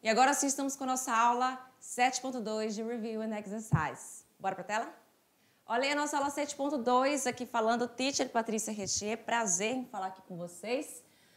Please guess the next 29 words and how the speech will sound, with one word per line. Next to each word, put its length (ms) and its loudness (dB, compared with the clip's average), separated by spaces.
A 100 -4
nossa 320 0
aula 260 4
sete 520 -4
ponto 280 -2
um 160 0
foi 200 -4
sobre 320 -2
o 40 -2
tema 460 -2
Happy 300 -2
Birthday. 920 0
E, 140 2
obviamente, 1000 2
dentro 440 2
desse 220 -2
tema, 280 0
nós 160 -2
falamos 360 -2
sobre 280 -2
o 80 -4
quê? 300 2
Birthdays. 880 0
E 80 -4
também 320 2
falamos 400 0
sobre 240 -2
dates, 1000 0
aniversários 1300 0